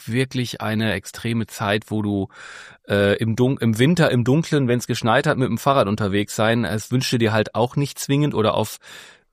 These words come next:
äh, äh, Berg hochfahren, auf einer vereisten Straße umkippen, auf die Hüfte fallen.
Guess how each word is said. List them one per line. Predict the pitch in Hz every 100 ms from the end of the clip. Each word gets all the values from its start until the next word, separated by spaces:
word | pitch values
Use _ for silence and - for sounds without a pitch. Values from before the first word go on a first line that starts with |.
| - _
äh, | - - - - 117 110
äh, |
Berg | 95 113 139
hochfahren, | 131 143 - 143 135
auf | 120 127
einer | 120
vereisten | 98 113 - 131
Straße | 107 107 131 -
umkippen, | 139 - 143 127
auf | 120
die | 120
Hüfte | 139 -
fallen. | 143 143 143 151